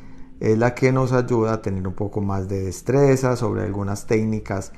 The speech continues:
Ustedes deben de ser muy buenos los que me dicen, "Profe, yo no soy muy buena en pintura", pero me imagino que hay unos que bordan, hay otras que pueden tejer, otras que pintan en tela. O sea, todos tenemos como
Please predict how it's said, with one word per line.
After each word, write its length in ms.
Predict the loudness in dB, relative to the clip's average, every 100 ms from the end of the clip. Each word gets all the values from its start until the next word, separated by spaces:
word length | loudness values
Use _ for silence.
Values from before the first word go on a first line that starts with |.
| -16 -16 -16 -14
Ustedes 320 | 2 4 6
deben 180 | 6 4
de 120 | 4
ser 180 | 2 0
muy 180 | 0 0
buenos 300 | 2 2 4
los 160 | 2 0
que 100 | -2
me 140 | 0
dicen, 200 | 0 0
"Profe, 320 | 4 6 6
yo 80 | 4
no 100 | 2
soy 140 | 0 0
muy 160 | 2
buena 280 | 2 0 0
en 60 | -2
pintura", 760 | -4 0 2 2 2 -2 -4 -10 -10 -10 -4
pero 160 | 0 2
me 60 |
imagino 260 | 2 2 0
que 100 | 0
hay 40 |
unos 160 | -2 -4
que 180 | -4 0
bordan, 680 | 4 6 4 2 2 2 2
hay 100 | 0
otras 340 | -2 -2 -4
que 600 | -2 0 0 0 -4 -6 -8 -10 -10 -2
pueden 300 | 0 2 2
tejer, 320 | 2 4 4
otras 240 | 4 0 -2
que 80 | -2
pintan 420 | -2 -2 -2 -2
en 200 | -2 0
tela. 520 | 2 4 2 0 -4 -12 -12
O 40 | -6
sea, 220 | -4 2
todos 220 | 4 6
tenemos 360 | 4 2 0 0
como 560 | 0 2 2 0 -2